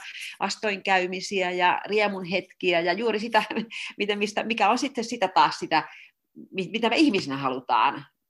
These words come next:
halutaan samaistua ja, ja lukea sellas-, sellaista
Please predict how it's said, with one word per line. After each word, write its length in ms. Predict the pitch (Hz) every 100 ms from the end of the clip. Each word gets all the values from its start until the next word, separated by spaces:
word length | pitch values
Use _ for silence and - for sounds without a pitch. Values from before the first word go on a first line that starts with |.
| _ -
halutaan 380 | 151 160 139 139
samaistua 640 | 143 123 135 - 107 101
ja, 220 | 117 131 - - 151
ja 120 | 151
lukea 240 | 143 139
sellas-, 380 | 151 180 123 - -
sellaista 480 | 196 156 - -